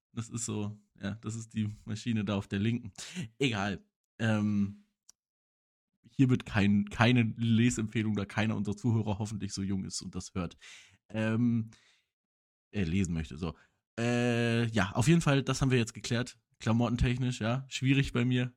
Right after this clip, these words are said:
kriegt man aber irgendwie hin. Ähm, Jacke. Jacke ist das nächste, was ich irgendwann angehen möchte. Und Schuhe. Äh, ja, ich, alles. Wie man merkt, ich brauche eigentlich alles. Ähm, wie war denn deine Woche? Wo wir jetzt erstmal hier, äh, wir wollen jetzt gar nicht zu deep reindiven.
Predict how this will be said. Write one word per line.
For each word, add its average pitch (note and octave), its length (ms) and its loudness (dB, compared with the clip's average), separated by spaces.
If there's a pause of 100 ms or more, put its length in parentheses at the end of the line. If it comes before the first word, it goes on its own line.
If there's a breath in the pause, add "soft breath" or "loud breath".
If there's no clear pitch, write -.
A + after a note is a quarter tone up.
kriegt - 240 -4
man G#2 120 0
aber G2 160 2
irgendwie G#2+ 300 2
hin. C#3+ 300 0 (480)
Ähm, G#2+ 680 2 (220)
Jacke. A2 520 -2
Jacke B2+ 300 4
ist C#3+ 160 0
das B2 120 -2
nächste, B2 300 -2
was G#2+ 120 0
ich G#2 80 -2
irgendwann G2+ 280 -2
angehen G2+ 320 2
möchte. G2+ 360 0
Und B2+ 200 2
Schuhe. A#2 480 -2 (380)
Äh, - 180 -6 (160)
ja, - 200 -8
ich, - 240 -18
alles. - 380 -8
Wie F#3+ 100 10
man F3+ 100 8
merkt, D3 180 4
ich A#2+ 120 -6
brauche F#2+ 160 -6
eigentlich E2 240 -8
alles. - 320 -12 (880)
Ähm, A#2+ 600 4 (320)
wie A2+ 140 2
war C#3+ 100 4
denn D#3 120 2
deine A#2+ 240 4
Woche? G#2+ 340 -4
Wo A2 160 -2
wir G#2+ 80 0
jetzt G2+ 140 -4
erstmal A2 260 -8
hier, G#2+ 380 -6
äh, G2+ 60 -10
wir F#2+ 140 -4
wollen G#2 160 -2
jetzt G2+ 200 -2
gar G2 80 -2
nicht G#2 160 -2
zu - 140 -6
deep B2+ 280 -4
reindiven. A2+ 640 -2